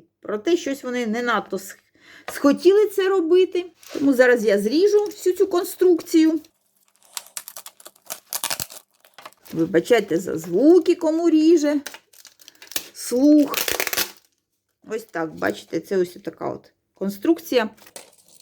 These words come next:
Я частенько різні приспособи використовую для того, щоб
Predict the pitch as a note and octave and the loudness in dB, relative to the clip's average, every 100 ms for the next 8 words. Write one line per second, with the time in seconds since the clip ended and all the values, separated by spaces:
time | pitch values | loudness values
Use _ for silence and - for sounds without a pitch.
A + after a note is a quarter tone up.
0 | - _ - - - _ - A3+ B3 B3+ | -20 _ -14 -14 -16 _ 2 4 4 0
1 | C#4 B3 G#3+ A3 G#3+ G#3+ G3+ G#3 - A3 | -2 -2 -2 -2 -2 -4 -2 -4 -4 -4
2 | D4+ B3+ G#3+ G#3 G#3+ G#3 - G3+ F#3 F3 | 2 4 4 2 0 0 -2 0 2 2
3 | G3 G3+ A3+ A3 G#3 G3 G3 | 0 0 -2 -2 -2 -2 -2